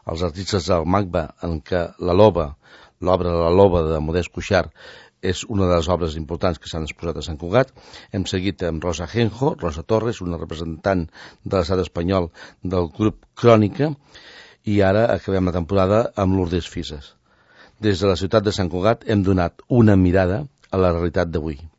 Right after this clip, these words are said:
Molts crítics d'art i els mitjans de comunicació del país han entès el nostre esforç i ens han destacat en les seves programacions. D'altra banda,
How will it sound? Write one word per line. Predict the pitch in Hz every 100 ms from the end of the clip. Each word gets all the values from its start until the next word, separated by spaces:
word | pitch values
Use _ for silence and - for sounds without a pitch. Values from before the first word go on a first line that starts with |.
| _ _ _ - -
Molts | 104 98
crítics | - 117 101 - - 101
d'art | 92 - _ _
i | 107
els | 85
mitjans | 87 107 101
de | 92
comunicació | 98 92 90 82
del | 78
país | - 90 117 127 - - -
han | 104 104
entès | 85 98 82 85
el | 87
nostre | 76 80 -
esforç | 92 110 - - - - -
i | 95
ens | 90
han | 104 95
destacat | 85 87 78 98 - -
en | 90
les | -
seves | 92 -
programacions. | 90 82 85 80 73 69 - _ _ _ _ - - - _
D'altra | 98 92 98
banda, | 107 110